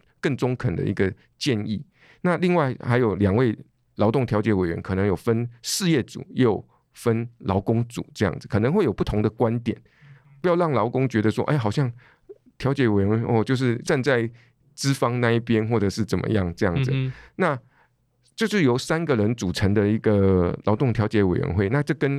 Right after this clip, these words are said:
Speaker 1: 一般调解可能是由一位调解委员，而且法官没有参与，这是不太一样的。所以就是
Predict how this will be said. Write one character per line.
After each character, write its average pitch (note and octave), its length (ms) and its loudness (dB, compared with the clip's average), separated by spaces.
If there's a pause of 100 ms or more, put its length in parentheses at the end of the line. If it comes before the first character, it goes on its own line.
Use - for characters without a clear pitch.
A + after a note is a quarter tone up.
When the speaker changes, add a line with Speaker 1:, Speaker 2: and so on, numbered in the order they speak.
Speaker 1:
一 D3 40 0
般 C3 280 -2 (360)
调 G#2+ 200 2
解 G2+ 200 -2
可 - 160 -6
能 F#2 100 0
是 B2+ 140 2
由 G2+ 140 4
一 - 80 0
位 A#2+ 280 2 (420)
调 A2+ 200 -2
解 B2 120 2
委 F#2 180 0
员， F2+ 260 -6 (220)
而 A2 100 0
且 A#2 100 0
法 G2 180 -2
官 A#2 160 0
没 A#2 120 0
有 G#2 160 0
参 G2 260 -2
与， F#2+ 100 -4 (380)
这 - 80 -2
是 B2 100 -2
不 - 120 -4
太 A2+ 180 0
一 F2+ 140 -2
样 F2+ 240 0
的。 - 80 -8
所 E3+ 160 0
以 C#3 40 2
就 C#3+ 140 0
是 D#3+ 180 -2